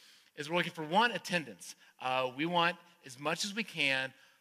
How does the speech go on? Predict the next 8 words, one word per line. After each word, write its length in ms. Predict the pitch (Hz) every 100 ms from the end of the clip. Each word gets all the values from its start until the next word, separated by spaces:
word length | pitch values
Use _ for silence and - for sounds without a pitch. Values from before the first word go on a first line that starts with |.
| _
high, 720 | - - 190 208 208 214 226 190
if 140 | 160 170
not 200 | 170 160
a 60 |
hundred 480 | 139 - 202 208 214
percent 440 | 208 185 - 180 175
attendance 800 | 135 - - 190 190 131 117 110 - -
at 120 | -